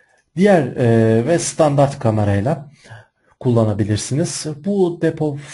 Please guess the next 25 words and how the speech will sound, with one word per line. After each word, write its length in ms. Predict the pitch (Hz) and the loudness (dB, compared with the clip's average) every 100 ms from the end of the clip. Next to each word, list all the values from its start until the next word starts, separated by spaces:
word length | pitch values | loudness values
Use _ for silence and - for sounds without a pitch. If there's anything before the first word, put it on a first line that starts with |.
| - - | -18 -8
field'ı 420 | 151 151 143 - | -2 -2 -2 -8
seçerseniz 760 | - 143 135 175 170 147 135 - | -8 -6 -2 -2 0 -2 -6 -6
arkadaşlar 800 | - 143 143 156 151 139 165 160 - _ - - _ 143 | -2 0 0 -2 -2 0 -2 -2 -10 _ -20 -20 _ 2
render 280 | 160 151 | 2 2
motorunuzun 920 | 147 147 143 147 143 135 117 151 151 - _ - | -2 -2 -2 0 2 2 0 -4 -8 -16 _ -6
mental 380 | 127 127 127 135 | -2 0 2 2
ray 140 | 131 | 2
olmasına 480 | 120 120 110 - 131 | 0 0 -2 -2 -2
gerek 380 | 117 120 156 - | 0 0 -2 -4
yok. 360 | 110 - - _ _ _ | -6 -6 -20 _ _ _
Herhangi 540 | - 139 131 117 110 | 0 2 2 0 -2
bir 260 | 113 113 - | -4 -4 -4
X 320 | 139 - - - - - - - | -4 -4 -10 -16 -20 -20 -12 0
render 320 | 127 113 104 | 2 2 0
motoru 460 | 98 98 - 98 95 | -6 -8 -6 -6 -6
da 40 | 104 - | -10 -4
olabilir. 600 | 127 135 127 147 180 - _ - - - - - _ _ _ _ _ _ - 117 _ 165 | 2 2 2 -2 -4 -8 _ -10 -8 -8 -12 -16 _ _ _ _ _ _ -20 -20 _ -4
O 100 | 139 | 0
zaman, 360 | 120 101 - - - - - - | 0 -2 -8 -18 -20 -20 -18 -10
e, 120 | 107 | -4
bunu 200 | 117 113 | -2 -4
seçiyoruz 880 | - - - - 143 156 - - - _ - | -6 -8 -8 -4 -2 -2 -4 -8 -20 _ -10
ve 60 | - | -6
aktif 440 | 131 120 123 117 | -6 -6 -8 -2
ediyoruz. 480 | 104 104 95 - | -2 -2 -4 -10